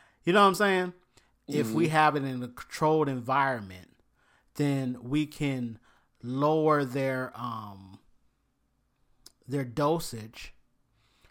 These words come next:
Speaker 1: and get them help to get off of it.
Speaker 2: Yeah, that, yeah, yeah.
Speaker 1: That's the angle that it's gonna be on. Not just,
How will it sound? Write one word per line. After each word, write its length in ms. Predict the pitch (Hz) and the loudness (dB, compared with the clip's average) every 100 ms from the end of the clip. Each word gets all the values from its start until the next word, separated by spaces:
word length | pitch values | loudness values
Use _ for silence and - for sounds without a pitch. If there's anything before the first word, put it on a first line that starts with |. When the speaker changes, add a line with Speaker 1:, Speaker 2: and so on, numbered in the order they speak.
| _ _ _ | _ _ _
Speaker 1:
and 180 | 135 123 | -12 -6
get 200 | 147 143 | -6 -4
them 180 | 139 120 | -6 -6
help 320 | - 151 - | 0 0 0
to 80 | 120 | -8
get 180 | 120 123 | -6 -4
off 280 | 123 135 - | -4 -4 -10
of 120 | 90 | -18
it. 160 | 87 - _ _ _ _ _ _ _ _ _ _ _ _ _ _ _ - | -20 -20 _ _ _ _ _ _ _ _ _ _ _ _ _ _ _ -2
Speaker 2:
Yeah, 80 | 160 | 2
that, 200 | 196 285 - | 2 2 -6
yeah, 280 | 156 110 110 113 _ _ | 2 4 4 0 _ _
yeah. 260 | 110 98 104 107 _ _ _ _ _ _ _ | 0 2 2 -2 _ _ _ _ _ _ _
Speaker 1:
That's 320 | 127 160 175 - | 0 2 2 0
the 180 | 151 131 | -10 -6
angle 460 | 143 135 127 120 | -4 -4 -6 -10
that 220 | 117 120 | -10 -10
it's 140 | 117 - | -10 -14
gonna 200 | 113 107 | -14 -14
be 300 | 107 113 107 _ _ _ _ _ _ _ _ _ _ _ _ _ _ _ _ | -14 -14 -16 _ _ _ _ _ _ _ _ _ _ _ _ _ _ _ _
on. 380 | 101 95 85 87 _ _ _ _ _ _ _ _ - | -16 -16 -18 -20 _ _ _ _ _ _ _ _ -2
Not 360 | 151 165 127 | 4 4 2
just, 320 | 117 135 117 | -6 -4 -4